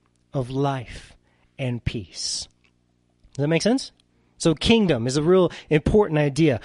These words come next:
What part of the world is God concerned about then, bringing his kingdom to? All of it, right? Every part. He sends his agents to every nation to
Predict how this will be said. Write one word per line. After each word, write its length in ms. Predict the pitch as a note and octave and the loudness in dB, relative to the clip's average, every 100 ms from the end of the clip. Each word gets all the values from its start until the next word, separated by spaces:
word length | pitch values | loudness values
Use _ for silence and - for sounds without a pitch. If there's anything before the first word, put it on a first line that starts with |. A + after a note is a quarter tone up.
| - | -2
What 200 | G3+ D4+ | 2 4
part 240 | C4 C#4+ A#3 | 4 4 6
of 260 | G3 F#3+ | 4 4
the 80 | F3+ | 4
world 340 | G3 G3 E3 | 6 6 4
is 280 | D#3+ D#3+ C#3+ | 2 0 2
God 200 | E3 D#3+ | 2 2
concerned 400 | - D#3 - D#3+ | 2 -2 0 0
about 260 | D3+ B2+ A#2 | 2 0 -2
then, 260 | A#2 G#2 - _ | -4 -4 -12 _
bringing 280 | D3 D3+ C3+ | 0 2 2
his 120 | C3 | -2
kingdom 320 | - D3 C3 A#2 | -2 0 0 -2
to? 220 | A#2 G2 - _ _ _ _ _ _ _ _ _ _ _ _ _ _ _ _ - | -6 -10 -16 _ _ _ _ _ _ _ _ _ _ _ _ _ _ _ _ -8
All 240 | C#3+ C#4+ | -2 2
of 100 | A3+ | 2
it, 100 | C#3+ | 2
right? 300 | A2+ D3+ D4 | 0 0 2
Every 240 | G3+ C#4+ D#4 | 4 4 4
part. 340 | - D#4 C3 - - - | 4 2 0 -6 -18 -12
He 200 | - C4 | 2 4
sends 400 | C4+ C#4+ B3+ B3 | 4 4 4 2
his 200 | B3 A3+ A#3 | 2 0 2
agents 640 | A3+ B3 E3+ D#3 G3 - - | 2 4 4 4 2 0 -2
to 300 | G#3 G3 F3 - - | 2 2 2 -4 -4
every 460 | G#3+ B3+ A#3+ B3+ A#3+ | 0 2 4 4 4
nation 800 | G#3+ G#3 G#3+ - E3 E3 E3 D#3+ | 4 2 0 0 2 2 2 0
to 360 | - E3+ D3+ | 0 2 2